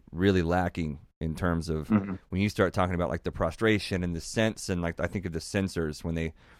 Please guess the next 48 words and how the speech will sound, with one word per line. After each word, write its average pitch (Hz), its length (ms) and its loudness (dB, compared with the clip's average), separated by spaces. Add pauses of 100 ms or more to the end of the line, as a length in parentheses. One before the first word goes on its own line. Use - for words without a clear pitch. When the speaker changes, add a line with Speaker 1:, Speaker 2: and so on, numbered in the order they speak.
(160)
Speaker 1:
the, 80 320 -2
do 104 100 0
you 110 60 6
guys 127 180 4
do 123 120 4
the 110 100 4
censers? 123 420 0
Do 101 80 -4
you 95 80 2
have, 92 140 2
Speaker 2:
Mm-hmm. 90 120 -6 (1000)
Speaker 1:
and, 131 180 2
and 131 80 2
do 143 80 4
you, 151 140 6
do 120 100 4
y'all 127 80 8
have 120 160 2
priests? - 380 0
Is 92 100 -2
that 98 120 4
what 95 120 -2
you 98 80 -2
use? 104 300 -4 (180)
Is, 92 200 -4
is, - 140 -12 (120)
is 92 60 -12 (300)
Speaker 2:
Yeah, 127 140 10
we 110 160 10
do 113 160 10
have 98 240 6
a, 90 60 -2
a 85 240 -4
priesthood, 80 580 -2
and 82 240 -4
we 85 120 2
see 107 240 6
that 90 240 10
as, 82 440 4 (100)
uh, 82 400 0
not 90 220 6
the 87 140 0
idea 85 260 2
of 80 140 -8 (260)
the 82 140 -6
Judaic 87 580 6
priesthood, 82 500 0
but 82 300 2